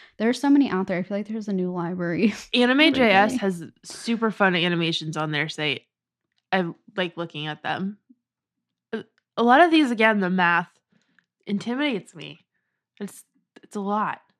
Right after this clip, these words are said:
Speaker 1: Yeah, I'm not good at math. Like, I am, but I'm not. Like, I'm not good at calculus. I'm good at, like, discrete mathematics, like,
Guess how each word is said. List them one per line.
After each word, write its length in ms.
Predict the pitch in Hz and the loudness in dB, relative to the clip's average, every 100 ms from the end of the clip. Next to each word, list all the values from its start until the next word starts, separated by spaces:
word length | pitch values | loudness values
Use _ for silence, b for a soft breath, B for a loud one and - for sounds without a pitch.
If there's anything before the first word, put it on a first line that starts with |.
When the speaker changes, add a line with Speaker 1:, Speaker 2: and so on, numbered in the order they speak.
| - | 2
Speaker 1:
Yeah, 300 | 247 247 196 | 6 6 6
I'm 140 | 269 | 4
not 240 | 370 427 | 4 0
good 160 | - 214 | -2 0
at 100 | 220 | 0
math. 380 | 170 175 180 196 _ _ _ _ - | 0 -2 -2 -4 _ _ _ _ -2
Like, 140 | 254 | 2
I 60 | 311 | 4
am, 280 | 254 269 311 | 4 4 4
but 80 | |
I'm 160 | 311 220 | 4 4
not. 280 | 185 170 - | 4 2 -2
Like, 120 | 196 | -4
I'm 100 | 208 | -2
not 200 | 226 - | -2 -4
good 120 | 240 | -6
at 140 | 220 - | -8 -12
calculus. 640 | - 180 175 160 156 - | -6 -6 -4 -8 -8 -8
I'm 140 | 196 185 | -6 -4
good 160 | 202 | -4
at, 220 | 202 190 | -4 -4
like, 360 | - 92 175 - b b b _ - | -4 -6 -8 -14 b b b _ -6
discrete 440 | 202 202 - 185 | -4 -4 -2 -2
mathematics, 640 | 220 233 262 269 294 285 - | 0 0 2 2 2 0 -2
like, 240 | 190 - | -2 -4